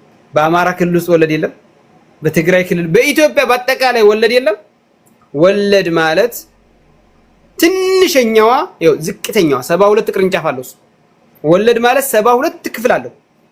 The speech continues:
ዝቅተኛዋ ትንሿ እናትን አደባባይ ላይ ከመገናኘት ይበጣል።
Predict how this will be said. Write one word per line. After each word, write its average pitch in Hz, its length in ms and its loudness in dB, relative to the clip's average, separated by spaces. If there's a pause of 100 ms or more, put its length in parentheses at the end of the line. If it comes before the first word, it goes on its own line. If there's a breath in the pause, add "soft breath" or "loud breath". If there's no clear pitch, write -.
(280)
ዝቅተኛዋ 247 720 0
ትንሿ 233 340 -2 (100)
እናትን 208 420 0
አደባባይ 185 400 0
ላይ 196 80 0
ከመገናኘት 175 520 -2
ይበጣል። 131 280 -12